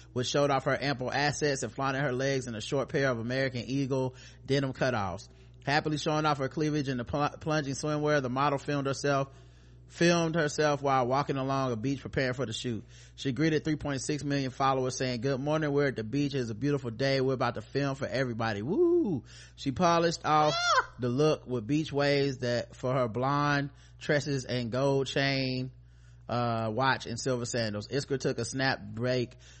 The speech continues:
Speaker 1: f-, from airy campaign shoot and went for a healthy acai bowl,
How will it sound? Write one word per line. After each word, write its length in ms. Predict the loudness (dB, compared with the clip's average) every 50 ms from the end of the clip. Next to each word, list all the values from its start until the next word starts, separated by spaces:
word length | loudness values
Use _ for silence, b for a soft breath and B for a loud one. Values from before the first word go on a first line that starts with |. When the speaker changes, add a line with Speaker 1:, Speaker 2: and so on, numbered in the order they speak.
| b b -10 -6
Speaker 1:
f-, 180 | -6 -6 -6
from 280 | -4 -4 -2 -2 -2 -4 -8 -6 -4
airy 360 | 0 2 2 2 2 2 0 0
campaign 500 | -2 -2 -2 0 0 0 0 0 -2 -4
shoot 320 | -4 -4 -2 -2 -2 -2 -2
and 140 | -4 -4 -2
went 220 | -2 -2 -4 -4
for 160 | -4 -2 -2
a 40 | 0
healthy 340 | 0 0 -2 -2 -4 -4 -4
acai 460 | -4 -4 -4 0 2 2 2 2 2
bowl, 400 | 0 -2 -2 -2 -2 -4 -4 -6